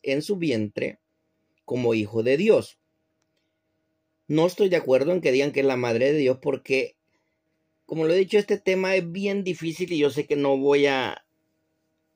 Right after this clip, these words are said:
a convencer a los católicos porque ellos han creído esto por años, pero Jesús, cuando estuvo dentro de María, la deidad de Dios estaba apartada de él, porque una mujer no podía tener en su vientre al Dios Todopoderoso.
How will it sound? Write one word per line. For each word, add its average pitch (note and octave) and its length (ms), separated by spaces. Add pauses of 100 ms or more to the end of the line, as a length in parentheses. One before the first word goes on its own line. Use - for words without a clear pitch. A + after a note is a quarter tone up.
(160)
a B2+ 140
convencer B2+ 480
a D3 60
los C3+ 160
católicos D3 540
porque A2+ 260
ellos B2+ 120
han C3+ 60
creído B2+ 260
esto D#3 180
por F3+ 140
años, B2+ 360
pero F3 460 (800)
Jesús, F#3 440
cuando C#3+ 240
estuvo G3+ 440
dentro D#3 520
de C#3+ 80
María, C3+ 520 (1000)
la C#3+ 180
deidad D3 400
de F#3 120
Dios F3+ 280
estaba F3 640 (180)
apartada D#3+ 760
de F#3+ 240
él, A#2+ 220
porque C3+ 540
una G#3+ 260
mujer F3 420
no D#3+ 140
podía D#3 340
tener C#3+ 260
en F3+ 120
su A3+ 140
vientre C#3 480
al A#2+ 200
Dios B2 280
Todopoderoso. D#3 880